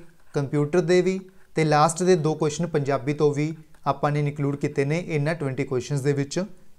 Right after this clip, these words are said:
ਇਸ ਤੋਂ ਪਹਿਲਾਂ ਸੈੱਟ ਨੰਬਰ ਵਨ ਆਪਾਂ ਨੇ ਕਵਰ ਕੀਤਾ ਸੀ ਡਿਟੇਲ ਦੇ ਵਿੱਚ। ਅਗਰ ਤੁਹਾਨੂੰ ਸੈੱਟ ਨੰਬਰ ਵਨ ਨਹੀਂ ਦੇਖਿਆ ਤਾਂ ਤੁਸੀਂ ਉਹ ਵੀ ਦੇਖ ਸਕਦੇ ਹੋ। ਇਸ ਵੀਡੀਓ ਦੇ ਡਿਸਕ੍ਰਿਪਸ਼ਨ ਬਾਕਸ ਦੇ ਵਿੱਚ ਲਿੰਕ ਮਿਲ ਜਾਏਗਾ ਮੌਕ ਟੈਸਟ ਨੰਬਰ ਵਨ ਦਾ, ਉਹ ਵੀ ਤੁਸੀਂ ਦੇਖ ਸਕਦੇ ਹੋ।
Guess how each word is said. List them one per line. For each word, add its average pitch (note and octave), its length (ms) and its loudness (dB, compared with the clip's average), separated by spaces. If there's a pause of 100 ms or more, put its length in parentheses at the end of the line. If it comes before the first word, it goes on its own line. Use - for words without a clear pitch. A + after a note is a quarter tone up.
(140)
ਇਸ D#3 100 0
ਤੋਂ F#3+ 160 4
ਪਹਿਲਾਂ F#3+ 420 0 (280)
ਸੈੱਟ E3+ 300 2
ਨੰਬਰ F3+ 200 2
ਵਨ D#3+ 200 0
ਆਪਾਂ D#3+ 200 -2
ਨੇ D#3 80 -2
ਕਵਰ C#3+ 260 -2
ਕੀਤਾ C#3 280 -2
ਸੀ D#3 200 -2
ਡਿਟੇਲ C3+ 360 -2
ਦੇ C#3 80 4
ਵਿੱਚ। D3 300 -2 (480)
ਅਗਰ D#3 160 4
ਤੁਹਾਨੂੰ F3 260 2
ਸੈੱਟ D3+ 220 -4
ਨੰਬਰ D3+ 180 2
ਵਨ C#3 140 -2
ਨਹੀਂ C#3+ 120 -2
ਦੇਖਿਆ D3+ 460 -2 (220)
ਤਾਂ D#3 100 0
ਤੁਸੀਂ D#3 280 0
ਉਹ C#3 120 4
ਵੀ D3 80 0
ਦੇਖ C#3+ 180 2
ਸਕਦੇ C#3+ 300 -2
ਹੋ। F3+ 100 -6 (300)
ਇਸ D#3 180 2
ਵੀਡੀਓ D#3+ 240 4
ਦੇ E3 420 0
ਡਿਸਕ੍ਰਿਪਸ਼ਨ D#3 440 0
ਬਾਕਸ D3 220 0
ਦੇ E3 80 0
ਵਿੱਚ D3+ 320 -2 (340)
ਲਿੰਕ E3 240 2
ਮਿਲ F3+ 200 6
ਜਾਏਗਾ E3 500 0 (100)
ਮੌਕ D3 180 0
ਟੈਸਟ D3+ 200 -4
ਨੰਬਰ D3+ 160 0
ਵਨ C3+ 220 -4
ਦਾ, D#3+ 180 -4 (300)
ਉਹ D#3 200 8
ਵੀ F#3 80 8
ਤੁਸੀਂ F3 380 0 (140)
ਦੇਖ C#3+ 160 4
ਸਕਦੇ A2 300 -6
ਹੋ। - 80 -12